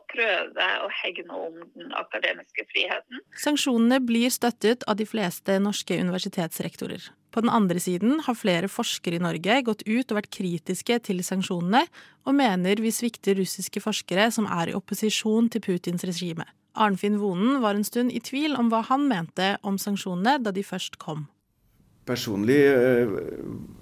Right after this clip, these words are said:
Speaker 3: var jo lenge i tvil om hva er det riktig å gå til sanksjoner mot, eh, vår sektor, så en, en så fredelig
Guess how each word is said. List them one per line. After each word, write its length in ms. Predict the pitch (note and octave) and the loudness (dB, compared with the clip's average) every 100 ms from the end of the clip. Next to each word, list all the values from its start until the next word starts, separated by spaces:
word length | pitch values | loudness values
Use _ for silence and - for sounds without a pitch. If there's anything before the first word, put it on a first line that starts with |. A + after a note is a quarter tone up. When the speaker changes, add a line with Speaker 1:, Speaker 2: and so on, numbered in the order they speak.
| - - - - - | -18 -16 -14 -10 0
Speaker 3:
var 160 | F#2 G2+ | 2 4
jo 120 | A#2 | 4
lenge 180 | A2 G2 | 4 2
i 40 | G2+ | -2
tvil 300 | G#2 G2 G2+ | -2 0 2
om 140 | G#2 | 0
hva 140 | F#2 - | -2 -2
er 140 | F2 | 0
det 100 | G2 | 0
riktig 380 | C#3+ C#3+ - G2 | -2 -6 -2 2
å 80 | A2 | 4
gå 140 | F#2+ G2 - | 4 0 2
til 380 | A2 G#2+ G#2+ G#2+ - - - | 2 4 2 0 -4 -14 -14
sanksjoner 800 | - A#2 A2+ - A2 F#2+ G#2 A2 | -4 -2 0 0 0 2 2 4
mot, 460 | A2 G2+ G#2 - - | 4 4 0 -6 -2
eh, 480 | G#2+ G#2+ G#2 G#2 A2 G#2+ - - - - - - - - | 2 2 2 2 -2 -6 -12 -18 -20 -20 -20 -20 -20 -10
vår 240 | F#2+ G2 G#2+ | -2 2 2
sektor, 560 | - A2 - - D#3+ | 0 -2 -4 4 4
så 160 | C3+ C3 | 4 2
en, 100 | A#2 G2 | 0 -2
en 80 | G#2+ | -4
så 220 | G#2 G#2 G#2+ A2 - - - | -4 -4 -6 -8 -12 -16 -8
fredelig 540 | B2 A#2+ F#2+ F#2 G#2+ | 0 2 2 2 4